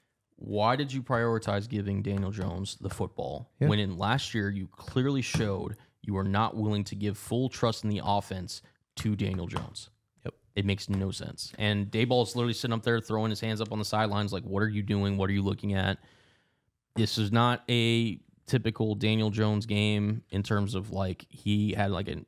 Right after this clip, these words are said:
Speaker 1: you know, turnover or anything, but he just did not look impressive whatsoever.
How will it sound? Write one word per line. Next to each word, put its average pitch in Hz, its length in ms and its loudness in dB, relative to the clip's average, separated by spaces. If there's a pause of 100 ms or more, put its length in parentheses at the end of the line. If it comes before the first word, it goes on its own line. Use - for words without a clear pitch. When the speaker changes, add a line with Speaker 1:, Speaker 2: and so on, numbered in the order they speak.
(140)
Speaker 1:
you 101 120 0
know, - 200 -6
turnover 131 420 2
or - 20 2
anything, 131 600 2
but 101 340 2
he - 240 -8
just 101 300 -4
did - 100 -8
not 90 180 -4
look - 160 -8
impressive - 400 -10
whatsoever. - 480 -10